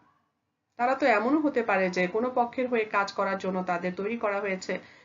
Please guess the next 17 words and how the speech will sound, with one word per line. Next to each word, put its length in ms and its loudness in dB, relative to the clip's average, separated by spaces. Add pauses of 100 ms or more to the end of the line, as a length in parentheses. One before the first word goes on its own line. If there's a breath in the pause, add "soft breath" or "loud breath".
(160 loud breath)
বিশেষত 400 0
ইসলাম 360 0
এবং 200 0
মুসলমানদের 520 0
উপর 200 0
সন্ত্রাসের 540 -2
দায়ভার 400 0
চাপিয়ে 360 -2
প্রকৃত 340 -8
সন্ত্রাসীরা 680 -2
নিজেদের 440 -2
দায়মুক্ত 420 -2
করার 300 -2
চেষ্টা 300 -4
করছে, 340 -6
মুসলমানদের 540 -4
বিরুদ্ধে 380 -2